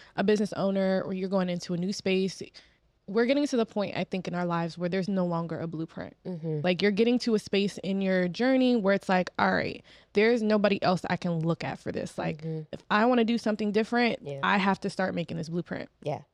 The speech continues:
Speaker 1: And that's scary. Like,
Speaker 2: Mm-hmm.
Speaker 1: it's definitely scary. So I'm not telling nobody not, not to be scared. Like,
Speaker 2: Mm-hmm.
Speaker 1: be scared.
Speaker 2: Be scared.
Speaker 1: But don't let it stop you from doing stuff.
Speaker 2: Mm-hmm.
Speaker 1: Don't let it paralyze you. 'Cause I've seen <laughs> a, a lot of people that I,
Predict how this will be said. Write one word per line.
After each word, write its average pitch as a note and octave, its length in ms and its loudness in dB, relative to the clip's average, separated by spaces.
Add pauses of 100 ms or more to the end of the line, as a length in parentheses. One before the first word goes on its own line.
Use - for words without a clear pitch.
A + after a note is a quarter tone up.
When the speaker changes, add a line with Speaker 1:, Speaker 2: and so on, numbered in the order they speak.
(600)
Speaker 1:
And A#3 100 0
that's C#4+ 120 0
scary. - 480 -8
Like, F3+ 220 -4
Speaker 2:
Mm-hmm. E3+ 80 0
Speaker 1:
it's A3 140 0
definitely G#3 440 0
scary. G#3+ 380 0
So F3+ 120 -10
I'm A#3+ 200 0
not D4+ 180 0
telling G#3+ 340 2
nobody G3+ 460 2
not, E3 240 -4 (160)
not E3 260 -8
to F3 120 -4
be F#3+ 120 -2
scared. G3+ 400 -8
Like, - 260 -10
Speaker 2:
Mm-hmm. D#3 140 -6
Speaker 1:
be C#4+ 140 2
scared. A3 540 0
Speaker 2:
Be D3+ 80 -6
scared. F#3+ 360 -4
Speaker 1:
But G3+ 140 2
don't A3+ 180 2
let A#3 120 2
it G#3+ 80 -2
stop F#3+ 260 0
you F#3+ 80 -6
from F3+ 160 -8
doing E3+ 240 -2
stuff. - 380 -12
Speaker 2:
Mm-hmm. F3 340 -6
Speaker 1:
Don't G#3+ 160 2
let G#3+ 120 2
it F#3+ 100 -4
paralyze D#3+ 480 0
you. D3+ 100 -8
'Cause F#3 260 -4
I've E3 200 -4
seen F3 260 -8
<laughs> - 20 -14
a, D#3+ 80 -4 (800)
a F#3 40 -6
lot F#3 240 0
of G3 80 -4
people F#3+ 240 -6
that E3+ 220 -4
I, E3 220 -6